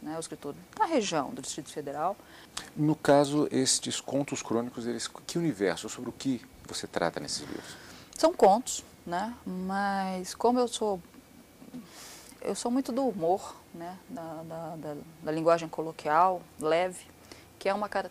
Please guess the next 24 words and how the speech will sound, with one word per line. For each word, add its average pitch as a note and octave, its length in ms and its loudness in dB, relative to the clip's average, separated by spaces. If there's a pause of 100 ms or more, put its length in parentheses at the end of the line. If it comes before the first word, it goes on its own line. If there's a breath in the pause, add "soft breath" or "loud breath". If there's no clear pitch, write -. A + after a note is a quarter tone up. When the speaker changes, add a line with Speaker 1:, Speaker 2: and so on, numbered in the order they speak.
(120)
Speaker 1:
característica F3+ 580 -4
mais F#3 180 -4
das G#3 180 -6
crônicas. E3+ 640 -10
Então, G3+ 640 -6
eles G3+ 160 -4
se - 80 -8
confundem A#3 580 -4
um F#3 60 -10 (100)
pouco, F3 540 -2
né, F#3 300 -4
esses D#3 240 -8
meus D#3+ 180 -10
contos G3 340 -6
com G3 160 -12
crônicas F#3+ 440 -8
narrativas, F#3 520 -6
por F3 200 -8
isso F#3 180 -8
o F#3 40 -8
nome, D3 340 -4
Contos - 280 -8
Crônicos, D3 600 -6
né? D#3+ 200 -8